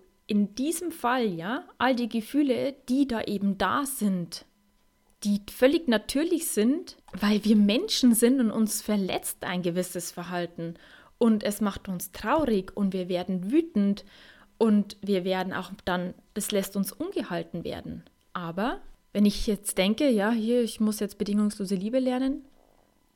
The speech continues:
dann unterdrück ich ständig mich selbst, meine Gefühle, meine Impulse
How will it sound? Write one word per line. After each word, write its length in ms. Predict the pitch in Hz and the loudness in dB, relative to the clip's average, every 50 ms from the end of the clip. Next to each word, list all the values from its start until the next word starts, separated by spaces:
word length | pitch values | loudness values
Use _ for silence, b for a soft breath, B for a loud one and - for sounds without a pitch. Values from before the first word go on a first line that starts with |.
| _ _ _ | _ _ _
dann 160 | - 175 175 | -4 -4 -4
unterdrück 720 | - 175 170 202 185 - - 226 262 302 302 - - - - | -4 -4 -4 -4 -4 0 2 4 4 4 2 -2 -10 -6 -4
ich 340 | 285 320 - - - - - - - - - | -4 -4 -4 -6 -14 -18 -18 -20 -20 -20 -18
ständig 540 | - - - - - 254 294 349 320 269 - | -14 -12 -4 0 2 2 4 2 0 2 2
mich 200 | 254 254 254 - | 2 2 2 0
selbst, 480 | 254 240 226 214 - - - - - _ _ _ _ _ _ _ _ _ _ | -2 -4 -4 -6 -8 -14 -16 -16 -20 _ _ _ _ _ _ _ _ _ _
meine 220 | 202 185 190 180 | -2 0 0 0
Gefühle, 540 | 180 190 - - 277 302 285 285 285 285 285 277 - _ - | -2 -4 -4 -2 0 0 2 0 0 -2 -4 -8 -10 _ -8
meine 240 | 202 180 180 170 | -6 -4 -2 -2
Impulse 680 | 165 196 202 - 269 269 269 254 - - - 247 247 247 | -2 -2 -2 0 2 2 2 2 0 0 2 2 2 0